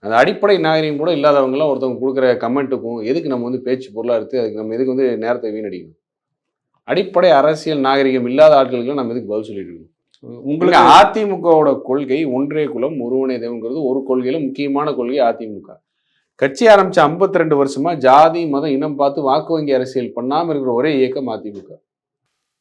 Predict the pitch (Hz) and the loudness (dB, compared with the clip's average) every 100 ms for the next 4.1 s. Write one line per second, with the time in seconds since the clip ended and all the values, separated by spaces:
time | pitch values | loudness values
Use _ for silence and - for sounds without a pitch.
0 | _ 127 160 170 185 220 180 151 160 165 | _ -10 -8 -6 -2 0 0 0 0 2
1 | 175 175 202 156 131 143 147 127 120 113 | 2 0 0 0 2 2 2 0 -2 -6
2 | 101 101 127 131 127 175 196 190 170 160 | -6 -6 -6 -2 0 2 2 0 0 -2
3 | 170 185 160 135 170 190 190 - 175 175 | 0 -2 -2 -4 -4 -6 -6 -10 -6 0
4 | 196 | 4